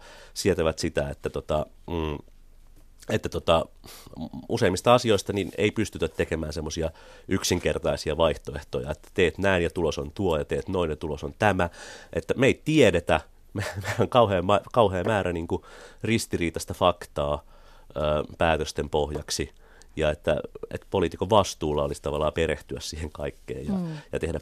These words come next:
Speaker 1: päätös sen perusteella, että hyvä poliitikko toimisi näin.
Speaker 2: Niin.
Speaker 1: Huono poliitikko toimii niin, että hän, hän haukkuu dosentteja ja, ja, tota, haluaa ranskalaisia viivoja.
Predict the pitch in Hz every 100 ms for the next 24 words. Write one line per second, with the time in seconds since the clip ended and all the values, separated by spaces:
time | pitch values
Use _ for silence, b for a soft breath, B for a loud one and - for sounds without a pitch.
0 | - 76 - - 82 73 78 73 - -
1 | 120 117 - 85 80 85 - 92 92 -
2 | 104 78 71 - B - 185 135 110 87
3 | 87 90 - - 113 107 113 113 98 90
4 | 85 87 - 87 82 - 92 85 90 80
5 | 82 85 82 76 - 76 73 78 - B
6 | B B 78 71 71 69 - 73 69 73
7 | 76 69 65 60 73 69 67 - -